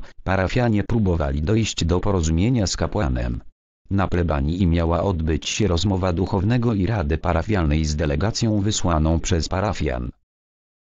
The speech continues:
Wydarzenia na pogrzebie młodego mieszkańcy Jaworzna miały być bowiem nie jedyną przykrą sytuacją z udziałem ksiądz Króla.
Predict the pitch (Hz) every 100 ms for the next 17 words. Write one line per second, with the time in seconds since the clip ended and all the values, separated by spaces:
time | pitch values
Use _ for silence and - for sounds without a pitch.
0 | _ 85 90 76 73 65 67 78 78 107
1 | 104 90 85 87 85 87 87 87 76 71
2 | - 87 71 62 - 80 71 82 78 80
3 | 101 98 104 101 82 76 82 117 107 107
4 | 95 90 82 85 120 107 95 - 101 98
5 | 90 76 90 120 78 64 - 110 92 80
6 | 82 104 117 113 87 - 73 65 - -
7 | - _ _ - - - 64 60 -